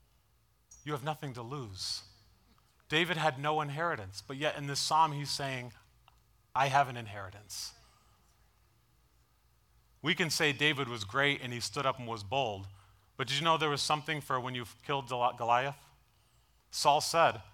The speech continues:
"You're gonna get lots of money, you're gonna get my beautiful daughter, and you're gonna get self-tax exemption for your entire family." I don't know about you, but I think David was thinking about that when he moved forward to step in front of Goliath.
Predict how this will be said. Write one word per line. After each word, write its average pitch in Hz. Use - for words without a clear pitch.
"You're 127
gonna 135
get 117
lots 123
of 107
money, 139
you're 117
gonna 131
get 131
my 123
beautiful 123
daughter, 107
and 123
you're 139
gonna 143
get 127
self-tax -
exemption 123
for 113
your 113
entire 113
family." 98
I 123
don't 170
know 160
about 143
you, 165
but 123
I 143
think 151
David 147
was 123
thinking 139
about 104
that 107
when 117
he 123
moved 120
forward 120
to 110
step -
in 120
front 110
of 104
Goliath. 104